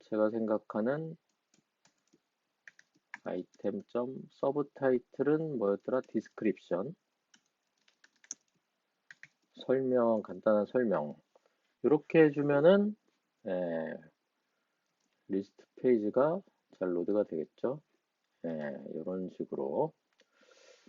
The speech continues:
근데, 어, 요것만 있으면 너무 좀 썰렁하니까 밑에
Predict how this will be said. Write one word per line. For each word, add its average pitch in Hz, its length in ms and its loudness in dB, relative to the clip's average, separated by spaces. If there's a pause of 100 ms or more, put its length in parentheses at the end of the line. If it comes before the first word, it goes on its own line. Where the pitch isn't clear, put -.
(300)
근데, 170 420 6
어, 131 300 4
요것만 147 320 4
있으면 - 140 -6
너무 120 160 2
좀 135 180 0
썰렁하니까 175 840 6 (1400)
밑에 113 440 0